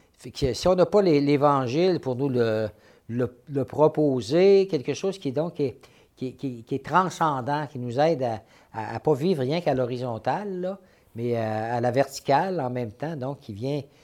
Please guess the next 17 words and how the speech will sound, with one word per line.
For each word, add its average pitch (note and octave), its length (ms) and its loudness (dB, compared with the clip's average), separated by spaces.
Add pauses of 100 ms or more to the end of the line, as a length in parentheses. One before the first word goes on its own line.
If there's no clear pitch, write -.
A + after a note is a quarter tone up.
(120)
chercher C#3+ 400 -2
le D3 100 0
meilleur C3+ 360 4
de B2 120 -2
nous-mêmes. C3 400 -4 (340)
Les C#3 200 2
jeunes, E3+ 260 2
on C3 100 2
peut E3+ 120 0
leur D#3 180 6
en D#3 100 4
demander D3+ 320 0
beaucoup, C#3+ 340 -4
puis G3 100 -10
même D#3+ 180 -2
on C3+ 80 -2
pourrait, D#3+ 320 0